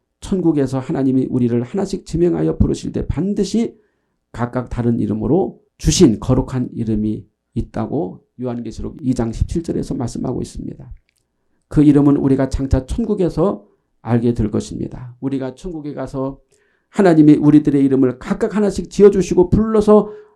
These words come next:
나오도록 할 것입니다. 아무개야 부를 때 우리는 하나님이 내 이름을 부르시는구나 하면서 할렐루야 주님을 찬양하며 하나님 앞에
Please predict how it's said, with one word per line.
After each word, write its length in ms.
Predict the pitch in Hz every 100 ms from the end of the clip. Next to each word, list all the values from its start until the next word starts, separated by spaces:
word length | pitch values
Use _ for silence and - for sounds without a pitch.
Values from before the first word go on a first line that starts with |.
| _
나오도록 560 | - 139 196 226 196 196
할 80 | 180
것입니다. 560 | 165 - 156 151 147 _ _ _ _ _ _ _
아무개야 680 | 117 139 131 127 117 110 - _ _ _ _ _ _
부를 260 | - 117 -
때 80 | 113
우리는 360 | 107 110 127 120 _ _
하나님이 460 | - 170 147 117 113 _ _
내 160 | 120 151
이름을 280 | 190 208 190
부르시는구나 520 | 170 165 160 135 131
하면서 680 | 120 190 160 143 160 185 - _ _ _ _
할렐루야 800 | - 277 247 220 190 175 165 160
주님을 360 | 180 165 156
찬양하며 480 | 151 208 151 127 127
하나님 300 | 123 160 127
앞에 380 | 110 143 185